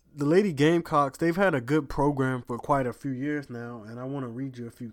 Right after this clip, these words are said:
things. Uh, the Sweet sixteen, they made the Sweet sixteen from two thousand and fourteen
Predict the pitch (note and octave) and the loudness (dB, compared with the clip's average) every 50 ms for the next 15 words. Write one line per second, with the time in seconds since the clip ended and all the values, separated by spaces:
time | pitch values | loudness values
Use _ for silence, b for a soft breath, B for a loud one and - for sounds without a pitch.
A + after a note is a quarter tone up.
0 | _ - A#2+ A#2+ B2 A#2+ A2+ G#2+ - A2 A#2+ B2 B2 B2 A#2 A#2+ - - - F3 | _ -12 -12 -10 -10 -12 -14 -16 -16 -14 -12 -10 -10 -10 -10 -10 -8 -4 -4 -4
1 | E3 - - D#3 D3+ - - - D#3+ E3 F3 E3+ D3+ C#3+ C#3 C#3+ D#3+ D#3+ D#3 D3 | -2 -2 -4 -6 -6 -8 -10 -6 -4 -4 -2 -2 -4 -4 -4 -4 -4 -6 -6 -8
2 | - - F#3 F#3 - - D#3+ D3+ - - D#3+ D#3 D#3+ D#3 D#3 C3+ B2+ - D#3 D#3 | -12 -12 -12 -12 -10 -10 -12 -12 -10 -8 -8 -6 -6 -6 -8 -10 -12 -10 -6 -4
3 | D#3 D3 D3 C#3 C3+ B2 A#2+ - - C#3+ C3+ - - - C#3+ C#3+ C#3 C#3 C3+ | -2 -2 -2 -2 -4 -6 -6 -6 -6 -6 -6 -6 -6 -6 -4 -4 -4 -6 -8